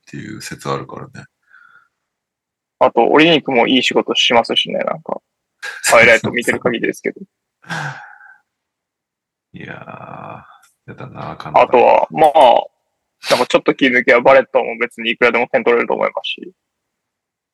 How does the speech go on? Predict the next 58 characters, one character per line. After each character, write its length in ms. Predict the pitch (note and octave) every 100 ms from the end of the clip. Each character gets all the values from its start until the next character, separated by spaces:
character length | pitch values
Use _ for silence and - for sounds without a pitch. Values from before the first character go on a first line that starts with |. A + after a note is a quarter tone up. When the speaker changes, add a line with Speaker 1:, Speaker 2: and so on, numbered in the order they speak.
| _ _ _ _ _ _
Speaker 1:
う 80 | F2+
ん。 480 | E2+ D#2+ D2 - _ _ _ _ _ _ _ _ _ _ _ _
Speaker 2:
ミ 140 | C#3+ C3+
キ 140 | C#3
ー 120 | B2
ル 80 | A#2+
と 100 | A#2+
か 120 | A#2+
も 80 | -
控 240 | - B2+ B2+
え 20 |
か 80 | A#2
ら 80 |
出 100 | - A2
て 100 | -
く 80 |
る 60 | -
ん 60 | C#2+
で 60 |
し 80 | -
ょ 60 | -
う 40 |
し。 240 | - D#2 _ _ _ _ _ _ _ _ _ _ _ _ _ _ _ _ _ _ _
Speaker 1:
土 80 | G#2+
井 40 | G#2+
健 220 | A2 G#2
が 100 | G#2
冷 180 | A2+ C#3
静 260 | C#3 C#3 C3
に 100 | C3
マ 120 | B2
ッ 40 |
チ 100 | B2
ア 40 | C#3
ッ 100 | -
プ 60 |
を 80 | G#2+
考 140 | - A#2 A#2+
え 60 | A#2+
る 80 | G2+
の 80 | F2
は 80 |
や 180 | E2+ G2+
め 100 | A2
ろ 200 | A2+ A2 -
っ 40 |
て 80 | -
怒 200 | - -
っ 40 |
て。 60 | - - - C3 A3+
<laughs> 280 | - G3+ - D3
日 140 | C#3
本 320 | C3+ D3 C#3+
ド 140 | B2+ B2+
イ 80 | B2+
ツ 80 |
戦。 220 | - - -
<laughs> 160 | B2